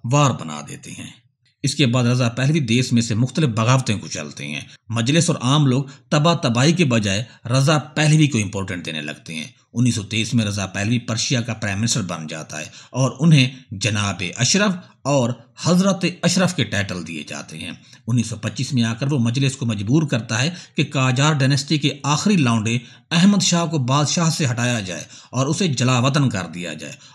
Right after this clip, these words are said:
और उसकी जगह रजा पहलवी को नया किंग बनाया जाए। लिहाजा ऐसा ही होता है। पहलवी खानदान का वो यतीम लड़का जिसके पैदा होने की आठ माह बाद उसके फादर की डेथ हो गई थी,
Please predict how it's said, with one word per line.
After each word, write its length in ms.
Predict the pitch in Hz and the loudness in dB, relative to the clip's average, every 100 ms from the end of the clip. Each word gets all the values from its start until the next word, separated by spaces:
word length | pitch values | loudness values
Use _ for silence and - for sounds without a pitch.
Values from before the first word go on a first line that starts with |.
| 113 | -8
और 120 | 110 | -4
उसकी 300 | 143 - 175 | -4 -2 0
जगह 340 | 135 120 131 135 - _ - | 0 0 -2 -4 -12 _ -8
रजा 280 | 107 120 117 - - | -4 -2 -4 -6 -6
पहलवी 280 | 110 117 | -2 -2
को 140 | 104 92 | -4 -6
नया 200 | 95 76 - | -8 -10 -10
किंग 180 | 90 80 | -12 -12
बनाया 280 | 67 64 52 | -14 -14 -16
जाए। 240 | - 57 - _ _ _ _ - | -16 -18 -20 _ _ _ _ -6
लिहाजा 560 | 113 104 127 131 131 135 - - | -2 0 2 2 0 -4 -8 0
ऐसा 260 | 117 - | 0 0
ही 180 | 98 80 | -4 -4
होता 300 | 73 - - | -10 -14 -18
है। 140 | - - _ _ - | -18 -20 _ _ -2
पहलवी 340 | 160 175 185 185 | 2 4 4 2
खानदान 520 | 147 147 139 143 147 | 0 0 2 2 2
का 140 | 147 | 2
वो 180 | 135 156 | 2 2
यतीम 440 | 127 117 139 190 185 | 2 2 6 8 8
लड़का 380 | 123 113 117 123 - - | 6 2 -2 -6 -8 -4
जिसके 240 | 156 - 151 | -2 0 -2
पैदा 320 | 135 143 135 | -2 0 0
होने 280 | 120 156 156 | 2 2 0
की 120 | 139 110 | -2 -2
आठ 200 | 147 131 | -2 0
माह 140 | 139 120 | 0 0
बाद 220 | 131 139 | -2 -2
उसके 260 | 143 - | -4 -6
फादर 320 | 120 127 127 131 | -6 -4 -2 -2
की 120 | 107 | -4
डेथ 300 | 98 101 - | -4 -4 -2
हो 100 | 135 | 0
गई 180 | 143 180 | 2 0
थी, 140 | 185 | 0